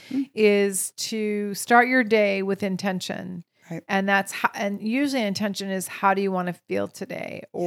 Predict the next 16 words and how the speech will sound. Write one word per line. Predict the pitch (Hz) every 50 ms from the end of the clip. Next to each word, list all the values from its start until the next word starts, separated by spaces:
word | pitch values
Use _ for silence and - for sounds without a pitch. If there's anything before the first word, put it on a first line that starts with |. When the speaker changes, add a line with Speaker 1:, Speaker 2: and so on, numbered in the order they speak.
| 175 170
Speaker 2:
Or | 170 165 165 170 170 - _ _ _ _ _ _ _ _ _
let | - 196 196 202 196 190 190 _ _
the | - 202
day | 180 170 - 202 190 180 180 180 180 180 180 - - - _ _
go | 175 - 196 - -
effortlessly | - 180 180 - - 190 - - 170 165 160 - - - 143 143 143 147 151
with | 160 160 170 180 170 170 170 170 - - - - - - _ _ _ _ _ _ _ _ _
joy | - 196 185 180 175 175 170 170 170 -
and | 175 170 170 156
fun | - - - 185 175 170 170 170 165 170 170 170 170 170 - - _
and | _ 180 175 170 170 175 175 170 - -
s-, | - - - - -
in | 185 180 175
service. | 165 - - - 202 185 180 180 175 175 165 127 117 - - - - - - _ _ _ _ _
Speaker 1:
Right. | 202 180 170 165 170
Speaker 2:
Um, | 190 196 185 175 175 170 165 160 165 165 180 180 185 -